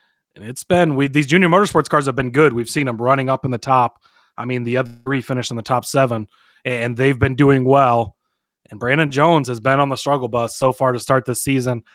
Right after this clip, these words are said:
I hate it because he's a guy I love betting on.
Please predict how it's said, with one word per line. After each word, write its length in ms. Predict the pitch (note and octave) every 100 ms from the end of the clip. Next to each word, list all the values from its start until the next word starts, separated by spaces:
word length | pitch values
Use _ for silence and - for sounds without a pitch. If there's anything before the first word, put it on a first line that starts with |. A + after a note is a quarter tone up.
| _ _ _
I 140 | - A#2+
hate 200 | C3+ D#3
it 80 | C#3+
because 220 | C3 C3
he's 120 | C3
a 60 | B2
guy 280 | C3+ B2 A2+
I 40 |
love 800 | G#2 G#2+ A#2 B2 B2+ C3+ C3 A#2+
betting 400 | B2+ C3 C3 A#2+
on. 340 | A2+ G#2+ A2